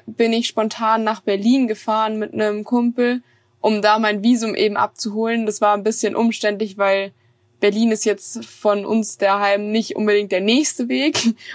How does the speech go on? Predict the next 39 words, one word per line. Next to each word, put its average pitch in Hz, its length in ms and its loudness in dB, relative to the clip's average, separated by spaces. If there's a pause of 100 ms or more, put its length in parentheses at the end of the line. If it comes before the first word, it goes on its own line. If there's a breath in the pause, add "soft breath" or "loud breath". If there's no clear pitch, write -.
Und 240 120 2
eigentlich 226 360 2
hätte 220 100 0
ich 220 100 -4
auch 226 100 0
einen 220 100 -2
Termin 214 420 -2
beim 196 380 0
Münchner 226 500 0
Konsulat 214 540 -2
gehabt, 226 260 -4
aber 196 140 -2
das 214 240 0
macht 202 240 -2
leider, 196 340 2
das - 180 -4
hat 226 140 0
jetzt, 208 140 -4
glaub 202 100 0
ich, 202 80 -4
erst 202 180 -2
im 196 80 -6
September 196 520 -2
oder 185 140 0
so 180 140 -4
aufgemacht. 202 480 -6 (840 soft breath)
Weswegen 214 420 0
ich 202 100 -2
danach 202 260 0
bis 240 200 -2
nach 226 140 -2
Berlin 240 400 2
fahren 220 260 0
musste, 220 240 -6
um 208 60 -4
mein 196 220 -4
Visum 233 260 -2
zu 226 100 -8
bekommen. 226 520 -4